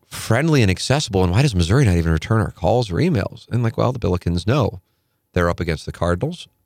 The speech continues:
at the time the Rams, and the Blues, and to an extent Missouri and Illinois.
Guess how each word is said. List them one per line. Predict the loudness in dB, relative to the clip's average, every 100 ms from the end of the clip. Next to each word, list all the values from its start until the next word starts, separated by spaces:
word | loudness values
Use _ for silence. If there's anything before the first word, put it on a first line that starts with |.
| -12
at | -12
the |
time | -4 -2 2 2
the |
Rams, | 2 2 2 2 -2 -6 _ _ _ _ _
and | -2
the | 2
Blues, | 4 4 2 -2 -8 -18 _ _
and | -6 -2
to | 0
an |
extent | -2 -2 -2 -2
Missouri | -2 0 2 2
and | 2
Illinois. | 2 2 2 2 0